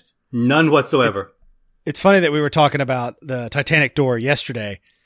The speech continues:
Speaker 2: but in this one, this is, this is the Titanic door for me. This
Speaker 1: Yeah.
Speaker 2: is, there's no way in the way this is shot, Ethan could put his hand underneath his own face.
Speaker 1: No.
Speaker 2: Two inches from the ground.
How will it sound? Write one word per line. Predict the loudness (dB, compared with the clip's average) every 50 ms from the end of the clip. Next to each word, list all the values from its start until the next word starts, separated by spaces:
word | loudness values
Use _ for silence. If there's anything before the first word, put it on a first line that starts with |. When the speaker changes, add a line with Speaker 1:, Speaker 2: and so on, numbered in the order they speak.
| _ _ _ _ _ _
Speaker 2:
but | -4 -2 -2 -2 -4 -8 _
in | -8 -6 -4 2
this | 2 2 2 2 -2
one, | -2 -2 -2 0
this | 0 0 2 0
is, | -2 -4 -4 -8 -10
this | _ -4 -2 -2 -2
is | -4 -4
the | -4 -4
Titanic | -2 0 0 -2 0 0 0 0 0 -2 -4
door | -2 -2 -2 -4
for | -4 -8 -6
me. | -4 -4 -4 -2
This | -2 -2 0 0 0
Speaker 1:
Yeah. | -2 -2
Speaker 2:
is, | -4 -6 -8
there's | -6 -4 -4 -2 -4 -4 -8 -16 _ _ _ _ _ _ _ -10
no | -6 -2 0 2
way | 2 4 4 4 4 2
in | 0 0
the | 0
way | 0 0 0 0
this | 0 -4 -6 -6 -6
is | -6
shot, | -6 -4 -4 -4 -4 -4 -8 -12 _ _ _ _ _ _ -6
Ethan | -6 -4 -2 -4 -6 -6
could | -8 -10
put | -6 -4 -4
his | -2 -2 -2
hand | -2 -2 -2 -2 -4
underneath | -6 -8 -8 -8 -6 -8 -8 -8
his | -10 -10 -8
own | -8 -8 -8 -10
face. | -6 -6 -6 -4 -4 -6 -8 -8 -6 -4
Speaker 1:
No. | -4 -4 -4 -6 -10 _ _ _ _ _ _ _ _ _ _ _
Speaker 2:
Two | -6 -2 -2 0 0
inches | -2 -4 -6 -8 -8
from | -8 -10 -10 -12
the | -12
ground. | -12 -12 -12 -14 -16